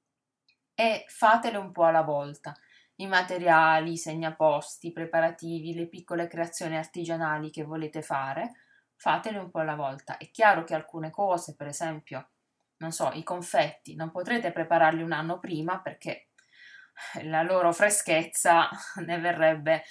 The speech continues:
drasticamente compromessa, però,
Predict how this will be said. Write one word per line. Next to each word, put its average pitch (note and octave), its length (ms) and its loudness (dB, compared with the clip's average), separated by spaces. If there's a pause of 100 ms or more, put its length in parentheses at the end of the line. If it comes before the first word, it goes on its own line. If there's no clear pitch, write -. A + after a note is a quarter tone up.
(240)
drasticamente F3 880 0
compromessa, D#3+ 880 -2
però, F#3 520 4